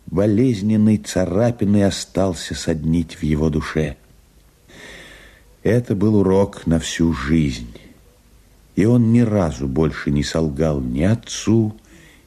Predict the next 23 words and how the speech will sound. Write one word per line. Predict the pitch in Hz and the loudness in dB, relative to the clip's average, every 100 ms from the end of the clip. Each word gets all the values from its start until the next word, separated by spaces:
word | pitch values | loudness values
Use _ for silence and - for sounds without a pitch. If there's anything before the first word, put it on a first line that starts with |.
| _ _ 76 | _ _ 2
ни | 80 113 | 4 2
кому | - 92 90 | 0 2 2
другому. | 90 80 80 69 85 76 64 58 - _ _ - - - - | 2 2 0 2 2 2 -2 -6 -10 _ _ -20 -20 -20 -14
За | 71 78 82 | -4 -2 -2
всё | - - 107 98 | -4 -2 0 2
держал | 92 78 65 85 78 | 0 0 0 0 0
ответ, | 73 - 73 90 135 139 - - - - - - - _ - | -2 -4 0 4 2 0 -16 -20 -20 -20 -20 -20 -20 _ -6
глядя | 69 67 82 98 90 90 | -2 0 2 0 -2 -2
людям | 73 76 71 71 65 | 0 0 2 0 -2
в | 64 | -4
глаза. | 69 67 65 65 62 - _ _ - _ - - - - - - - - - - _ - | -4 -2 -2 -4 -6 -10 _ _ -20 _ -20 -20 -20 -20 -20 -20 -20 -20 -20 -20 _ -4
Видно, | 87 151 135 147 156 | 2 2 4 6 6
и | |
мать | 147 151 90 - | 6 6 4 0
не | 78 71 | -2 -2
сказала | - 78 69 76 71 73 | -2 -4 0 0 2 0
отцу, | - - - 131 | -4 -6 -2 0
по | 120 87 | 0 -2
чьей | - 95 120 113 - 104 | 0 2 4 2 2 2
инициативе | 104 - 98 82 - 113 117 107 | 2 2 0 0 0 2 4 2
произошло | - 90 85 87 - 85 95 | 0 0 2 0 0 0 0
то | - 92 | 2 0
объяснение. | 92 98 - 90 71 60 58 55 | 2 0 2 2 2 0 -4 -8